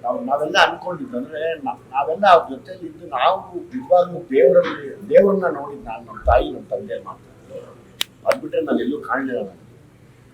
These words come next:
So ಹಂಗಾಗಿ ನಾವು ಅಷ್ಟು ಜನ ನೋಡಿದ್ದೀವಿ ಆ ದೇವ್ರನ್ನ. So ಆ ದೇವ್ರನ್ನ ವರ್ಷಕ್ಕೊಂದ್ಸತಿ ಈಗ ಅಲಂಕಾರ ಮಾಡಿ ಎಲ್ರಿಗೂ ತೋರ್ಸೋಣ ಅನ್ನೋ ಆಸೆ ನನಗೆ. ಆಮೇಲೆ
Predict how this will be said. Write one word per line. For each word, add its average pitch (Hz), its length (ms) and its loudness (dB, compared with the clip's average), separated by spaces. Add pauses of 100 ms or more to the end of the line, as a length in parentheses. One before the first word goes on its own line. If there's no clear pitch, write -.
So 135 80 4
ಹಂಗಾಗಿ 147 240 0
ನಾವು - 140 2
ಅಷ್ಟು 202 300 4
ಜನ 185 200 4
ನೋಡಿದ್ದೀವಿ 143 400 4
ಆ 107 40 6
ದೇವ್ರನ್ನ. 117 380 -4 (600)
So 135 60 0
ಆ 123 140 2
ದೇವ್ರನ್ನ 147 340 0
ವರ್ಷಕ್ಕೊಂದ್ಸತಿ 160 600 -4
ಈಗ 123 120 -10
ಅಲಂಕಾರ 127 440 0
ಮಾಡಿ 123 260 -6
ಎಲ್ರಿಗೂ 175 460 -8
ತೋರ್ಸೋಣ 135 360 -8
ಅನ್ನೋ 107 240 -10
ಆಸೆ 107 340 -12
ನನಗೆ. - 280 -18
ಆಮೇಲೆ - 280 -12